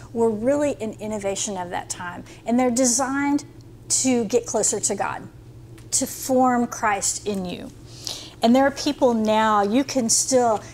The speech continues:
it takes a long, it's a, it's, it takes a long time, but you can still go through the Ignatian exercises. And for some people, that becomes part of their,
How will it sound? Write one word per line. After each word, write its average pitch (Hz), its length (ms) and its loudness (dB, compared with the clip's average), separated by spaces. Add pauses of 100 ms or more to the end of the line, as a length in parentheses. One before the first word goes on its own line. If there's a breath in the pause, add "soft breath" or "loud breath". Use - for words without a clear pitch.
(800 loud breath)
it 277 160 0
takes - 500 0
a 226 60 0
long, 220 480 0
it's 254 160 0
a, 277 180 4
it's, 247 180 0
it 262 200 2
takes - 300 -2
a 262 100 -4
long 214 320 -2
time, 220 300 -2
but 220 140 -6
you 269 120 -2
can 277 240 -2
still 240 460 2
go 214 320 2
through 233 480 -2
the 202 120 -4 (100)
Ignatian 190 460 -4
exercises. 156 800 -4 (240 loud breath)
And 247 120 -2
for 240 100 0
some 254 220 0
people, 240 260 -2
that 214 220 0
becomes 226 380 -2
part - 500 -2
of 190 220 -4
their, 196 420 -2